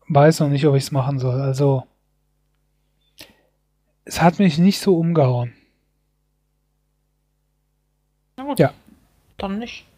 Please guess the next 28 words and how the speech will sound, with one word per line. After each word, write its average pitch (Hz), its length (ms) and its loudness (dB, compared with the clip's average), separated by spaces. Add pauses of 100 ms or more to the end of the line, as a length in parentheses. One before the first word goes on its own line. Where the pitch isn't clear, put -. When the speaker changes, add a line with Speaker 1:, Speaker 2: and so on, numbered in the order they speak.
(500)
Speaker 2:
Dann 196 200 -8
weiß 185 200 -4
ich, - 140 -14
was 196 160 -6
ich - 60 -8
nicht 330 180 -2
lese. 202 280 0 (520)
Auch 330 220 0
immer 196 320 0
wichtig. 196 360 -8 (1300)
Tut 220 180 -12
mir 247 60 -4
leid, - 220 2
dass 190 120 -12
du's - 220 -12
machen 277 260 -2
musstest. - 500 -10 (1000)
Speaker 1:
Ja. 147 280 -4 (1160)
Es - 160 -8
gab 147 260 2
wohl 202 100 6
auch 170 280 4
in 151 460 -6
zweitausendvier 147 760 0
oder 170 240 2
so 160 140 -2
eine 143 140 -4
Serie 180 680 2